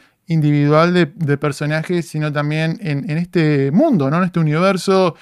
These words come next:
Recordemos que en el episodio uno, dos, tres y cuatro de la primera temporada, no solamente se había presentado todo este mundo con sus reglas del T V A, sino también todas estas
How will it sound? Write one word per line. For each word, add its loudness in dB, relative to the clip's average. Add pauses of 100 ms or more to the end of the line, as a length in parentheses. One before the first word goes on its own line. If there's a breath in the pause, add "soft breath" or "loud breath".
(100)
Recordemos 2
que 0
en 2
el 2
episodio 2 (320 soft breath)
uno, 4
dos, 2
tres 0
y -2
cuatro 2
de 2
la 2
primera 0
temporada, 0 (280 soft breath)
no 2
solamente 2
se -2
había 2
presentado -2
todo 2
este -2
mundo 0
con 0
sus -4
reglas 2
del -4
T -8
V 0
A, -2
sino 2
también 2 (440 loud breath)
todas 2
estas 2